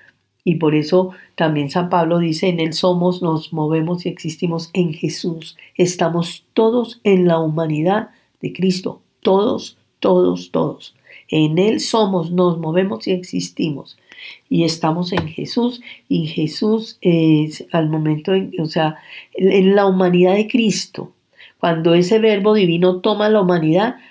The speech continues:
ahí en esa humanidad, eh, llegamos todas las criaturas a unirnos. O sea, la Trinidad y todas las criaturas estaban ahí en Jesús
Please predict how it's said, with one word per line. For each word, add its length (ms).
ahí 400
en 100
esa 220
humanidad, 580
eh, 420
llegamos 540
todas 320
las 240
criaturas 580
a 160
unirnos. 760
O 120
sea, 180
la 240
Trinidad 680
y 140
todas 300
las 200
criaturas 500
estaban 480
ahí 260
en 160
Jesús 580